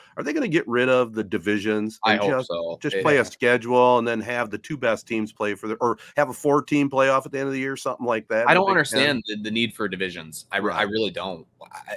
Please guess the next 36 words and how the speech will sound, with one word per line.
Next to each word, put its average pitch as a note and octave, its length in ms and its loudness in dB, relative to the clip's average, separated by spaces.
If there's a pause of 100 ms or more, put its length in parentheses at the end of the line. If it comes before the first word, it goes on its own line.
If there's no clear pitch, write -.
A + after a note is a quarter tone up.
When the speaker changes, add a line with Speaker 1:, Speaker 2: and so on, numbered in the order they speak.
Speaker 1:
Get - 20 -18
rid A#2+ 120 -6
Speaker 2:
why? - 240 4
Speaker 1:
of - 120 -4
it. D2 120 -14 (140)
Speaker 2:
Why? F#2+ 360 0 (160)
It's, G#2+ 460 -6
it, A2 180 -4
and A2 280 -2
you A2+ 140 -4
see C3 200 -2
the A2+ 100 -2
result. F#2+ 500 -4
I G2+ 60 -14
mean, G2+ 180 -6
I, G#2+ 160 -6
every A#2+ 240 0
week A#2 220 0
I A2 80 0
feel A#2 100 -2
like G#2+ 140 0
they G#2 100 0
post A2 280 -2
the - 60 -12
standings G#2 480 -4
on G2+ 120 -4
E G2+ 60 -2
S G2 120 -6
P G2 140 -4
N G2+ 140 -4
of, F#2+ 100 -10
like, F#2+ 160 -6
the F#2+ 80 -20
Big F#2+ 160 -10
Ten F#2+ 180 -10
West, F2+ 380 -8